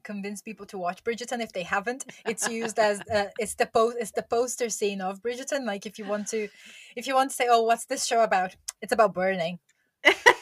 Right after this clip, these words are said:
Speaker 2: Well, I mean, it's a bit, like, it's funny that Daphne thought that he didn't because they, I fuck a lot. Even though she
Speaker 1: A
Speaker 2: doesn't know what
Speaker 1: lot.
Speaker 2: fucking is, they do <laughs> I fuck a lot. So he clearly burns for her.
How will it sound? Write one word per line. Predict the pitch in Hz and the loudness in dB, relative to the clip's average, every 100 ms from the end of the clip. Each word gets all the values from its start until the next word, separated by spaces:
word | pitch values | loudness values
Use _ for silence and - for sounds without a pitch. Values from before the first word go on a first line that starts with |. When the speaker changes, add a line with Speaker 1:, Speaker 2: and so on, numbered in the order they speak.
| 539 - 554 508 - - - - | 6 6 -6 -6 -8 -14 -14 2
Speaker 2:
Well, | 269 | 8
I | 285 | 10
mean, | 330 359 | 8 4
it's | 294 285 - | 6 4 6
a | 330 | 4
bit, | 269 320 202 | 8 6 8
like, | 254 - - | 6 6 0
it's | 233 - | -2 0
funny | 254 254 311 | 4 4 4
that | 254 220 - | 2 2 0
Daphne | 180 156 196 - 226 202 208 - _ _ | -2 0 0 -4 -6 -4 -8 -12 _ _
thought | _ - 208 220 - | _ 4 6 6 2
that | 208 | -4
he | 196 | -4
didn't | 190 - 196 233 320 | -10 -4 -2 -2 -6
because | 262 240 220 214 - - - _ | -8 -4 -4 -4 -12 -20 -20 _
they, | 226 226 175 160 - | -2 -2 -8 -16 0
I | 180 254 | 0 0
fuck | - 220 214 - | 0 -2 -2 -6
a | |
lot. | 196 185 - - - _ _ - | -2 -2 -2 -4 -18 _ _ -8
Even | 226 254 | -2 2
though | 254 240 | 4 4
she | 262 | 2
Speaker 1:
A | |
Speaker 2:
doesn't | 233 240 | 4 8
know | 240 | 8
what | 220 214 - | 8 4 4
Speaker 1:
lot. | 226 202 - _ _ - | 4 4 0 _ _ -4
Speaker 2:
fucking | 214 190 165 | -2 -2 -2
is, | 202 185 - - - 214 | 2 2 0 -10 -20 -2
they | 220 220 | 0 2
do | 190 320 | 6 8
<laughs> | |
I | - | 8
fuck | - - - - - | 6 -2 -14 -10 6
a | - 254 247 | 8 8 6
lot. | 220 - - - - | 4 2 -10 -16 4
So | 294 | 8
he | 311 339 | 10 10
clearly | 339 339 415 269 | 8 8 8 6
burns | 180 160 226 220 | 6 4 4 2
for | 180 | 2
her. | 185 208 180 | 2 0 0